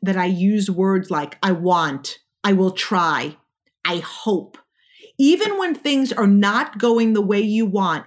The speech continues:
and they will, it's part of success. It's part of life. Don't even talk about them. Focus on the good. Focus on all the good things. Don't repeat out loud what is not working. Be positive all of the time.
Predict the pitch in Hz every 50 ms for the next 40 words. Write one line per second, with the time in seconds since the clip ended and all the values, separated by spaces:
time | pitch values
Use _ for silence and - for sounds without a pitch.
0 | _ - 269 262 262 254 240 262 269 269 247 208 190 190 302 339 277 196 185 -
1 | - - - - - - - - 330 359 359 - - - 254 - - - - 262
2 | 269 220 196 - - 220 - - - - - 226 233 233 220 190 202 208 196 160
3 | 151 - - - - - - - 185 175 233 240 277 302 277 - - 269 262 269
4 | 196 269 247 202 - - - - 220 202 - - 196 185 156 151 - - 147 120
5 | 117 - - - - - _ - - - 277 277 277 277 311 302 - 294 262 247
6 | 233 214 185 - 208 196 170 139 139 - - - - _ - - - 285 311 302
7 | - 339 302 - 311 269 254 247 240 233 208 220 196 - 226 214 202 - - 180
8 | 160 147 151 - - - - - - 294 294 311 285 277 311 339 277 - - -
9 | - 330 320 302 - - - - 262 269 320 - 247 240 247 262 269 254 240 202
10 | 185 185 226 233 254 247 - 254 240 226 - 214 208 226 240 240 - 180 160 156
11 | 156 - - - _ - 240 233 - - - - - 226 214 220 233 214 262 233
12 | 277 269 269 - - - - _ _ - 240 233 226 226 233 220 - - 226 208
13 | 190 214 196 - - - 226 202 185 151 123 104 -